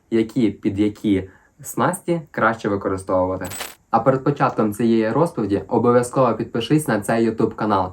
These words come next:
підтримай україномовний контент своєю підпискою. І також, друзі, я хочу подякувати спонсорам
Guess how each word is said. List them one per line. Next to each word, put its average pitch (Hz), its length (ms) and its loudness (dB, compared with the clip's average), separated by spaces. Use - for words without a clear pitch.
підтримай 123 460 0
україномовний 113 720 2
контент 135 440 0
своєю 110 520 4
підпискою. 98 640 -2
І - 60 -2
також, 151 340 2
друзі, 135 420 2
я 101 180 0
хочу 117 420 0
подякувати 107 720 0
спонсорам 139 680 0